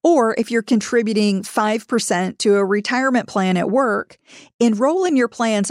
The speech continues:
auto escalation feature. This is a feature that most plans have, and it allows you to schedule when and by how much your elected contributions will increase,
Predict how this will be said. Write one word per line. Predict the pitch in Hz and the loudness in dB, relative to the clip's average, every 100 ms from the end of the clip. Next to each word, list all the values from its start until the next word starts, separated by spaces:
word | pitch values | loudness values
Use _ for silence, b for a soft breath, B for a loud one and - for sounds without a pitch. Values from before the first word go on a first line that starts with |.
| - | -2
auto | 208 226 233 226 - | 0 2 2 0 -4
escalation | 214 - 226 190 185 226 349 - 202 170 | -4 -4 -2 0 0 0 0 -2 -4 -4
feature. | - 170 - - 110 - B B B | -4 -4 -4 -4 -6 -8 B B B
This | 226 480 330 | -2 0 2
is | 233 220 - | 4 4 2
a | |
feature | 208 - 240 - 220 208 | -6 -4 -4 -2 0 2
that | 208 185 | 0 2
most | 196 220 - | 2 2 0
plans | - 202 190 180 | -2 0 -2 -4
have, | - 196 185 185 | -6 -4 -2 0
and | 214 | 0
it | 233 | 0
allows | 240 240 269 311 | 0 0 0 0
you | 294 | -2
to | 254 | -2
schedule | - 214 202 202 196 190 b b | -2 0 0 0 0 0 b b
when | - 170 190 185 214 330 214 | -6 0 0 2 0 -2 -2
and | 190 | -2
by | 196 | -4
how | 196 208 190 | -6 -2 0
much | 185 262 254 - - _ - | 2 2 0 -6 -10 _ -4
your | 208 - | -2 0
elected | 202 185 185 190 | 0 0 -2 -6
contributions | - 196 185 180 202 208 202 180 | -4 -4 -2 -2 -2 -2 -4 -4
will | 202 - | -4 -4
increase, | 269 349 - 147 - - | -4 -4 -4 -6 -6 -10